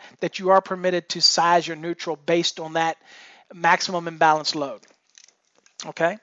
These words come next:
all right, so that's your, your, your options that are given there. Now, let's talk about the table. All right, this table is, to me, is a neatly done table.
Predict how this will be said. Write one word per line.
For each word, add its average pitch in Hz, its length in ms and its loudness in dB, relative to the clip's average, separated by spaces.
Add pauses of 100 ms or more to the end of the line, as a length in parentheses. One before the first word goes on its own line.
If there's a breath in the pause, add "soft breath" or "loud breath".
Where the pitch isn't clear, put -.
(840 loud breath)
all 240 60 2
right, - 120 4
so 247 200 6
that's 277 280 8
your, 277 180 2
your, 240 180 -8
your 233 240 2
options 220 340 6
that 202 100 0
are 190 60 -2
given 180 260 -2
there. 151 200 -4
Now, 196 320 4 (180 loud breath)
let's 320 240 4
talk - 240 4
about 208 240 4
the - 60 -16
table. - 440 -8 (720 soft breath)
All 185 80 -6
right, 196 160 2
this 349 200 2
table 277 340 4
is, 208 280 2
to 226 100 -4
me, 311 340 -2
is 196 240 2
a 190 260 0
neatly 220 540 0
done 175 260 2
table. 240 460 0